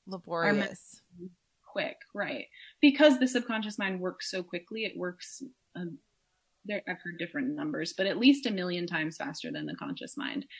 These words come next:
Speaker 1: So it can process things and events and things, you know, within a few seconds.
Speaker 2: So will
Speaker 1: Um,
Speaker 2: you, will you just, 'cause what we're talking about sounds so out there to someone who do,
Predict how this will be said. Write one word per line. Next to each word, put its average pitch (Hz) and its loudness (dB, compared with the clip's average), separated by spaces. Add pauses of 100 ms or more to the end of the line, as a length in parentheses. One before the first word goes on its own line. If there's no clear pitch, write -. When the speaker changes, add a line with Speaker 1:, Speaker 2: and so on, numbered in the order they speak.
Speaker 1:
So 277 2
it 277 2
can 262 8
process 214 0
things 180 -2
and 170 -4
events 175 -4
and 170 -6
things, 165 -8
you 185 -2
know, 165 -2
within 180 -6
a 170 -8
few 175 -10
seconds. - -8 (340)
Speaker 2:
So 233 2
will 208 6
Speaker 1:
Um, 196 -4
Speaker 2:
you, 247 4 (100)
will 190 -2
you 190 -2
just, - -2
'cause 160 -6
what 170 2
we're 220 0
talking 165 2
about 147 2
sounds 147 0
so 139 2
out 135 -2
there 135 -4
to 160 -8
someone 135 -4
who 151 -2
do, 127 -8